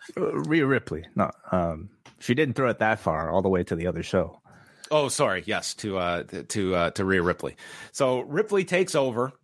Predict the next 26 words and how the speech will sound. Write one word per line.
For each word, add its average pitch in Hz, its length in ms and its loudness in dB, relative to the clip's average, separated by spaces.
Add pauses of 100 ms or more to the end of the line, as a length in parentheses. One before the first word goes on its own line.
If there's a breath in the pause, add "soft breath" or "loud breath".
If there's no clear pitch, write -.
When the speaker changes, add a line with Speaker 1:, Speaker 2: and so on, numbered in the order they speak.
(140)
Speaker 2:
and 113 340 0
is 117 160 -2
just 123 240 -2 (220)
beating 165 320 2
down 139 240 0
on 123 160 -2
Vega, 120 520 0
does 131 180 0
the 143 180 -8
Eddie 160 180 2
Shuffle, 143 560 -2 (300 loud breath)
and 139 120 0
then 143 140 2
Michael 170 300 2
Cole, 165 560 2
showing 160 360 0
us 156 160 2
he's, 147 220 -4
he's, 135 360 -6 (100)
he's 139 200 -2
still 165 380 2
his 151 160 0
own 160 180 2
editor, 156 400 0 (540 soft breath)
notes, 139 340 -2
uh, 131 300 2